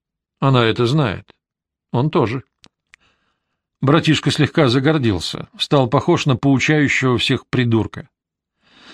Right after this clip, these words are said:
Впрочем, я не объективна, потому что влюблена.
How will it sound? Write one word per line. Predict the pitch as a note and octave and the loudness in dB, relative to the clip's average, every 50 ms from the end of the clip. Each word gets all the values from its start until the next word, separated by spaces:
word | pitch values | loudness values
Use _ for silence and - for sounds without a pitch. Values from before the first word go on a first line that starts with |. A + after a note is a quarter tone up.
| - - - - - - _ _ _ | -20 -20 -20 -20 -20 -20 _ _ _
Впрочем, | _ _ - F3+ F#3 - - E3+ | _ _ -2 -2 0 0 0 2
я | F3 E3 D3+ | 2 2 2
не | C3 C3 | 2 2
объективна, | C3 A2+ A2+ A2+ F2+ - - G#2 E2+ - - E2 E2 - - - - _ _ _ _ _ _ _ | 2 2 0 0 -2 -2 -4 -6 -4 -4 -8 -12 -14 -16 -20 -20 -20 _ _ _ _ _ _ _
потому | - - F#3 F#3+ G3+ | -4 -2 0 0 0
что | F3 - F#3 | 0 0 0
влюблена. | F3 F3+ F#3 E3 E3+ F3 E3+ F3+ F#3+ - | 0 0 0 2 2 0 0 0 -2 -4